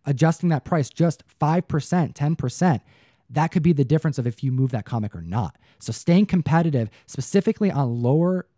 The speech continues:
grade comics, because there's gonna be a plethora of those that are gonna be available to the community, is gonna be a major point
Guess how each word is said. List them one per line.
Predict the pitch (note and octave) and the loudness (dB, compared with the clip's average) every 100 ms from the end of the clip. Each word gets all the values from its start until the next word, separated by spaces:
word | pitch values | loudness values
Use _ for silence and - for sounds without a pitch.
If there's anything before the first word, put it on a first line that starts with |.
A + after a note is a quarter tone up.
| _ _ | _ _
grade | C#3 D3 D3 | -2 0 0
comics, | - - E3 C3+ A#2 | -4 -4 -2 -2 -4
because | - C#3 A#2+ | -8 -6 -4
there's | C3 - | -4 -4
gonna | C#3+ | -4
be | A#2 B2 | -4 -6
a | |
plethora | - - - D#3+ - C#3+ B2 | -8 -14 -8 -6 -4 -2 -2
of | A#2 | 0
those | A#2 A#2 | -2 0
that | A#2 | -2
are | |
gonna | A2+ A2 | -4 -4
be | A2 | -4
available | G#2 F3 F#3 B2 | -2 0 0 -2
to | A#2 | -6
the | A2 | -8
community, | - G#2 G2+ G#2 A2+ - _ | -8 -8 -8 -8 -10 -14 _
is | - B2+ | -14 -4
gonna | A#3 G3 | -2 -2
be | F#3 G3 - | -2 -2 -4
a | D3 | -6
major | C#3 B2 D3+ F#3 G#3+ G#3 | -6 -4 -2 -2 0 -2
point | - - E3+ C3+ | -2 -4 -2 -2